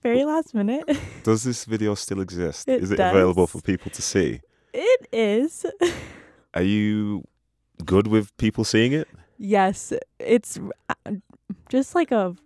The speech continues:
Speaker 1: I guess, a pre-warning. It's really not great because it was very last minute. <laughs>
Speaker 2: So what was not great, the video itself or what was going on in the video?
Speaker 1: It was just, like, sometimes you can't <laughs> even really tell which player is me.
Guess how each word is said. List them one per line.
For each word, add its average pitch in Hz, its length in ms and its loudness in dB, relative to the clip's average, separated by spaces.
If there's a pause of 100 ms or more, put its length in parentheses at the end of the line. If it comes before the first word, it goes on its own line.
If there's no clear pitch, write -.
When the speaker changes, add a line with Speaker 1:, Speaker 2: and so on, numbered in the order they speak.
(560)
Speaker 1:
I 208 60 -6
guess, 196 160 -2
a 196 60 0
pre-warning. 202 720 0
It's - 180 -6
really 254 240 2
not 180 300 2
great 175 400 -2
because 208 300 -2
it 208 60 0
was 196 160 -2
very 185 360 -2
last 170 320 -6
minute. 220 380 -4
<laughs> - 40 -10 (200)
Speaker 2:
So 107 260 4
what 104 320 2
was 101 100 0
not 98 220 2
great, 85 240 2
the 82 80 -6
video 92 240 4
itself 87 360 2
or 85 60 4
what 82 100 2
was - 80 -6
going 80 220 0
on 78 120 -2
in 76 80 -2
the 73 60 -4
video? 73 380 -2 (220)
Speaker 1:
It 311 180 0
was 320 300 -2
just, 262 540 -4 (200)
like, 233 320 -4
sometimes 285 480 0
you 254 60 -6
can't - 240 -2
<laughs> 269 80 4
even 262 160 6
really 240 240 6
tell 220 240 2
which - 400 -2
player 208 280 0
is 196 160 0
me. 190 460 -4